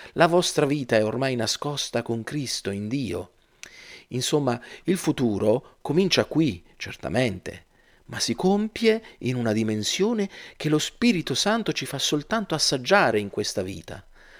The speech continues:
Recita sempre un versetto della lettera agli Efesini di San Paolo: "Voi avete ricevuto il sigillo dello Spirito Santo che era stato promesso,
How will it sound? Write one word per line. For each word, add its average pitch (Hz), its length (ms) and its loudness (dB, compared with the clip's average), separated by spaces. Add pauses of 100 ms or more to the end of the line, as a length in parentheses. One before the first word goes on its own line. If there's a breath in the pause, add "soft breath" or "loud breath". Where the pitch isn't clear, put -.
(440 loud breath)
Recita 120 460 0
sempre 120 400 -2
un 101 400 -4
versetto 107 580 2 (320 loud breath)
della 104 380 0
lettera 117 360 4
agli 101 120 0
Efesini 107 800 -2
di 104 100 -6
San 107 220 -4
Paolo: 98 480 -2 (320 loud breath)
"Voi 175 300 2
avete 170 300 4
ricevuto 160 640 2
il 156 120 2
sigillo 196 680 4
dello 160 200 4
Spirito 170 480 -2
Santo 117 540 -2
che 120 100 0
era 113 140 2
stato 151 340 -2
promesso, 104 720 -4